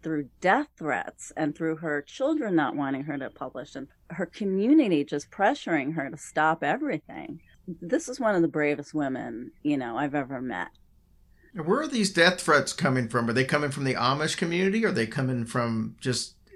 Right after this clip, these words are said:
Speaker 2: people who just didn't like that she was standing up for herself as a prior victim? Uh,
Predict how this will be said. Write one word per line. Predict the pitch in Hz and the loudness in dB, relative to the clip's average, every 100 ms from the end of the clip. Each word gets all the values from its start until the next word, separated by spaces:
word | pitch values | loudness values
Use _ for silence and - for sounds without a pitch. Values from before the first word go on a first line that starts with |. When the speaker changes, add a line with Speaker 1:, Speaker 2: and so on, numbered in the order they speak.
| - | -8
Speaker 2:
people | 147 139 135 | -6 -2 -2
who | 127 131 | 0 0
just | 127 113 | 0 -2
didn't | 135 127 | -2 -2
like | 127 131 - | 0 0 2
that | 127 110 | -2 -2
she | 139 | -2
was | 117 | -2
standing | 135 135 120 | -2 -2 0
up | 127 131 | -2 0
for | 135 | 0
herself | 135 131 147 139 | 0 2 0 0
as | 120 110 | -2 0
a | 110 110 | -2 0
prior | - 127 98 | 4 6 6
victim? | 135 151 - 185 175 175 - | 2 2 4 2 2 -4 -12
Uh, | - | -8